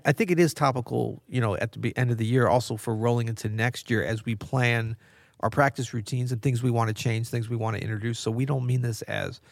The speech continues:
to overwhelm you. This is really just kind of what we're working on, and you might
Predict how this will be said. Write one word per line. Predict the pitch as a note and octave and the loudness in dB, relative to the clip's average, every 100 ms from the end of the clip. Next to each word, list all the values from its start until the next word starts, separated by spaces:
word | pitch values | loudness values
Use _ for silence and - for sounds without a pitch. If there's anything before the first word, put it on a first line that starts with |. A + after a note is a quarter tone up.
| - - _ | -20 -20 _
to | - G2 | -4 2
overwhelm | B2 A#2 G#2 D#3+ A#3 | 2 2 4 4 6
you. | B2 | 4
This | C3+ | 4
is | - | 6
really | F3+ A3+ | 6 6
just | C3+ - | 4 2
kind | C#3+ | 2
of | A#2 | 4
what | B2+ | 2
we're | A2 A#2+ | 2 0
working | C3+ B2 | 0 0
on, | A2 G#2+ | -2 -2
and | A#2 A2+ | -2 0
you | B2 | 2
might | C3 A2+ | 2 0